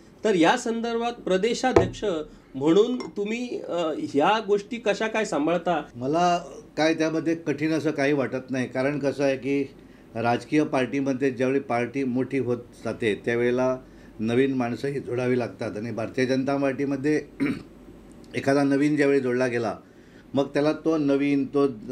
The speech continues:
Speaker 2: जुना असा आपल्याकडे संबंध आम्ही ठेवत नाही. आणि आमचं काम जे आहे ते आमचं काम तसंच पुढे नेत असतो. आपण जरी विचार केला केंद्रामध्ये जरी,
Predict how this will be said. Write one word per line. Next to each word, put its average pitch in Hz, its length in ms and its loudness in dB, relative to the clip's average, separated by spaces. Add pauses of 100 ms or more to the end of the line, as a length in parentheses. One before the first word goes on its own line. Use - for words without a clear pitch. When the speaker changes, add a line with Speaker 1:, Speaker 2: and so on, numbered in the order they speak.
(120)
Speaker 2:
जुना 131 400 0 (120)
असा 120 220 -2
आपल्याकडे 135 460 0
संबंध 127 420 -2
आम्ही 120 380 -2
ठेवत 110 440 -2
नाही. 101 280 -4 (720)
आणि 156 260 0
आमचं 135 320 0
काम 175 320 0
जे 160 100 2
आहे 120 160 2
ते 135 120 -4
आमचं 131 260 -2
काम 147 300 -2
तसंच 135 220 -2
पुढे 139 280 0
नेत 139 160 0
असतो. 107 280 -8
आपण 131 300 -4
जरी 147 240 2
विचार 135 360 -2
केला 120 240 -2
केंद्रामध्ये 117 640 0
जरी, 95 220 0